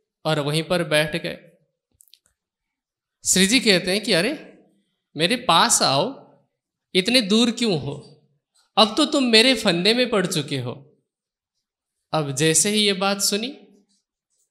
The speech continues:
एक होता है ना, इंस्टिंक्ट बोलते हैं,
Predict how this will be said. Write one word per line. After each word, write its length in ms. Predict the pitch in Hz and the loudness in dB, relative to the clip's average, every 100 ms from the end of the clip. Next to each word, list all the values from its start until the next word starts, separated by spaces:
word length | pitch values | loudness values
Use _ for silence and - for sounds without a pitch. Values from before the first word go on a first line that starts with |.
| _ _ _ 160 | _ _ _ -2
एक 140 | 185 | 2
होता 240 | 160 147 | 0 0
है 60 | 196 | -2
ना, 80 | 208 | -2
इंस्टिंक्ट 760 | - 170 185 - - 226 190 185 | -2 -2 2 2 4 2 2 0
बोलते 380 | 156 143 123 | 0 0 -2
हैं, 420 | 135 131 113 - | -2 -4 -8 -16